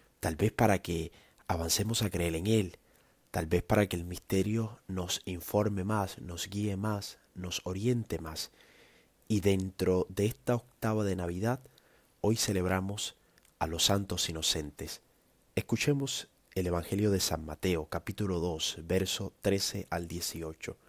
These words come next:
Cuando se marcharon los magos, el ángel del Señor se apareció en sueños a José y le dijo: "Levántate,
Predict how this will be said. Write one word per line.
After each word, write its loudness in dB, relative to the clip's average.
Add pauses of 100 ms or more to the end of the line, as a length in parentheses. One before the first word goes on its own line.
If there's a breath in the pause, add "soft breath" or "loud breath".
(1500 soft breath)
Cuando -2
se -2
marcharon 2
los -4
magos, -2 (720 loud breath)
el 2
ángel 0
del 0
Señor -2
se 0
apareció -2
en 0
sueños -2
a 0
José -2
y -2
le -2
dijo: -4 (840 soft breath)
"Levántate, 2